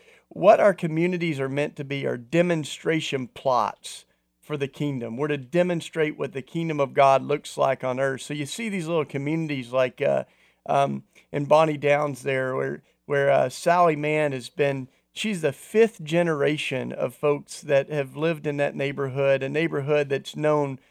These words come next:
plenty of struggles, but also has an amazing hope. So we, they, they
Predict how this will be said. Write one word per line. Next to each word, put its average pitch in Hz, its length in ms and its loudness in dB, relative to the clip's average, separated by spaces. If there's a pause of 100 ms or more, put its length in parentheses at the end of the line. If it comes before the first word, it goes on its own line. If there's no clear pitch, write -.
(200)
plenty 208 320 2
of 143 120 4
struggles, 151 560 0
but 139 180 0
also 151 400 4
has 143 200 6
an 139 80 -4
amazing 139 440 -2
hope. 143 440 0
So 147 180 -2
we, 139 200 -6 (300)
they, 151 200 4
they 147 300 2